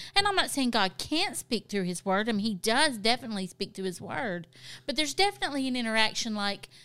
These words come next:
it, it, well, I was just gonna read this actual definition of what conversation, um, w-, w-, what a conversation can be defined as. Uh, vocabulary dot com says, "A conversation occurs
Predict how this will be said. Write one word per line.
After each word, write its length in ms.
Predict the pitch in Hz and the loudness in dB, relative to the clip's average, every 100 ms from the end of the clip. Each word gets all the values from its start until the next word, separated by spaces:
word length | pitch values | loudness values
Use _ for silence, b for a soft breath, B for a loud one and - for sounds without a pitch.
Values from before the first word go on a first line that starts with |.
| B B _ - | B B _ -6
it, 180 | 247 - | -4 -2
it, 240 | - 240 | -4 -4
well, 360 | 226 226 208 208 | -2 0 0 -2
I 80 | 208 | -4
was 140 | 202 | -4
just 240 | - 190 - | -6 -6 -4
gonna 160 | 185 | -4
read 300 | 175 185 180 | -2 0 0
this 200 | 175 170 | -2 -4
actual 320 | 180 165 - 175 | -4 -6 -8 -4
definition 600 | 170 160 170 170 - 170 | -4 -2 -4 -4 -4 -4
of 180 | 160 156 | -4 -4
what 320 | 165 160 - | -4 -6 -8
conversation, 1120 | 165 165 160 - 165 165 - 170 160 160 - | -8 -8 -6 -4 -4 -4 -4 -4 -6 -8 -8
um, 480 | 156 147 143 156 165 _ _ _ _ - | -10 -8 -10 -10 -12 _ _ _ _ -14
w-, 180 | 185 | -12
w-, 180 | - 185 - _ _ 180 | -12 -16 -18 _ _ -10
what 140 | 180 | -8
a 40 | |
conversation 760 | 170 165 160 - 165 156 170 165 | -6 -6 -6 -6 -6 -6 -6 -8
can 260 | - 175 | -6 -6
be 100 | 165 | -6
defined 460 | 156 151 185 220 196 | -8 -6 -2 0 0
as. 320 | 131 117 - B B B - | -2 -4 -8 B B B -4
Uh, 120 | 185 | -2
vocabulary 640 | 170 175 202 202 190 180 | -2 -2 0 0 0 0
dot 240 | 175 165 - | 0 -4 -4
com 260 | 226 240 | -2 -2
says, 220 | 226 202 | -2 -4
"A 40 | 202 | -8
conversation 1000 | - 247 254 220 - - 240 247 - 208 | -6 -4 -4 -8 -10 -6 0 0 0 -4
occurs 480 | 180 185 175 180 | -2 -2 -2 -4